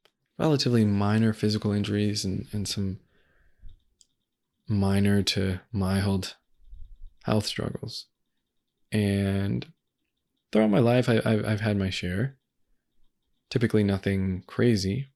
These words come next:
but it's something that certainly has been a big part of the last year of my life,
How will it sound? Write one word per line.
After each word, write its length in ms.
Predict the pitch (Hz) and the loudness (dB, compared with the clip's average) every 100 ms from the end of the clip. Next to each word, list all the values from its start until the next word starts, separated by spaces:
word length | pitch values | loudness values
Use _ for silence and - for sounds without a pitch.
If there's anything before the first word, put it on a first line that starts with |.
| _ | _
but 500 | - 98 98 95 - - _ _ - _ _ _ _ _ _ _ _ _ _ _ _ _ _ _ _ - | 0 2 2 0 -4 -16 _ _ -20 _ _ _ _ _ _ _ _ _ _ _ _ _ _ _ _ -8
it's 140 | 113 | -4
something 240 | 117 120 110 | 0 2 2
that 180 | 107 - | 0 0
certainly 420 | - 110 104 101 | 2 2 2 0
has 360 | 92 98 95 | 0 -2 -2
been 260 | - 98 95 | -4 -4 -4
a 40 | - | -6
big 380 | - 98 95 - | -6 -4 -6 -8
part 260 | 98 98 | -6 -4
of 80 | 98 | -4
the 80 | 92 | -4
last 320 | 92 92 - | -6 -6 -6
year 80 | 92 | -6
of 60 | |
my 100 | 92 | -4
life, 380 | 90 90 95 98 | -6 -6 -6 -8